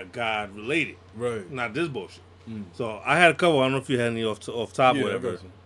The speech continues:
Speaker 1: Go ahead.
Speaker 2: Yo, I got, um, Common Joint, Gaining One's Definition.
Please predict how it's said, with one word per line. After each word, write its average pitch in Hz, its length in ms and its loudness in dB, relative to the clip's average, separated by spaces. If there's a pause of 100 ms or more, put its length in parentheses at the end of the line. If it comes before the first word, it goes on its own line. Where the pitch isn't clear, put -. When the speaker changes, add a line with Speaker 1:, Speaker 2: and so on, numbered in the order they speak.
(100)
Speaker 1:
Go 123 100 -2
ahead. 104 180 2 (480)
Speaker 2:
Yo, 110 260 -6
I 113 40 -8
got, 123 200 -4
um, 107 260 -8 (380)
Common 117 420 -6
Joint, 104 340 -8
Gaining 104 340 -8
One's 104 200 -8
Definition. 104 640 -10